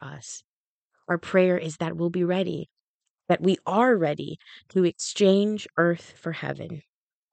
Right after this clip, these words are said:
that we'll be ready soon, for your coming is soon. Thank you for the gift of salvation and the opportunity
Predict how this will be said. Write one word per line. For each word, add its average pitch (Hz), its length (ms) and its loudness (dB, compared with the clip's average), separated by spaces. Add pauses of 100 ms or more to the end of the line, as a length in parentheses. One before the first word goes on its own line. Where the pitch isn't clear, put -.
that 170 140 -4
we'll 190 140 2
be 185 140 0
ready 185 460 4
soon, 190 640 -2 (600)
for 202 160 0
your 185 180 2
coming 190 460 0
is 208 200 2
soon. - 380 -8 (960)
Thank 190 260 0
you 208 100 0
for 170 300 -6 (460)
the 175 80 -4
gift 170 300 0
of 156 100 -8
salvation 185 720 -4
and 160 100 -8
the - 140 -12
opportunity 240 800 2